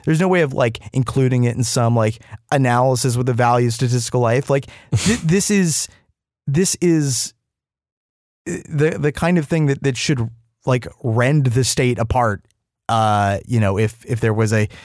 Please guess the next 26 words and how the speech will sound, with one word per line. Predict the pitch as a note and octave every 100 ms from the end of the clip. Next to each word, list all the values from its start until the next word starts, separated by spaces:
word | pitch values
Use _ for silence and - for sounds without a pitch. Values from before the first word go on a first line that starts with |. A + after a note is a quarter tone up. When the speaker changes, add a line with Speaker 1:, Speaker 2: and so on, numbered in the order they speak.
| -
Speaker 1:
sufficient | - C#3 C#3+ C3+ A2
feedback | A#2+ A#2 G#2 G2
mechanism | A2+ A2 A2 G2+ G#2
to | G#2
do | G#2+ G2+
so. | - F#2
But | A2 G#2+ - - _ - -
Speaker 2:
Right. | F#2+ D#2+ D#2 - _ _ D4
Speaker 1:
we're, | B2+ B2 A#2 -
we're | A#2+ A#2+
living | A#2 C3 G#2+ F#2 G2
with, | -
like, | C3+ C#3+
that's | C#3+ D3
the | - B2
thing, | C#3+
is, | A#2+ A#2+
like, | A2+
we | C#3+
are | C3+
being | C3 B2
asked | A#2+ B2 -
to | A2+ -
cope, | - C#3+ A2 - - _ _ _ -
to | C3
live, | A#2 C3+ B2 F#2 G2